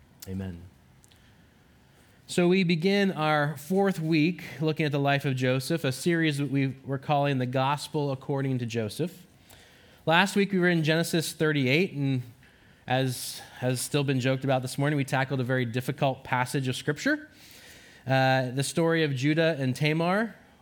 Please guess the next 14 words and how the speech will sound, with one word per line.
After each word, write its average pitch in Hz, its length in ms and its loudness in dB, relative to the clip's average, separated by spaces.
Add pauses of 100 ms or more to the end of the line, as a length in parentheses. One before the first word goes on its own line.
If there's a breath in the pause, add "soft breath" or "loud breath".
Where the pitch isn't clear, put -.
We 135 120 0
were 135 280 0 (340)
in 156 200 -2
there 143 160 -2
reminded 156 760 0 (360 loud breath)
that 131 120 2
our 127 220 2
sin, 165 420 0
or 135 160 2
the 123 120 0
sin 151 360 0
perpetrated 139 640 -2
against 123 420 -4
us, 139 380 -4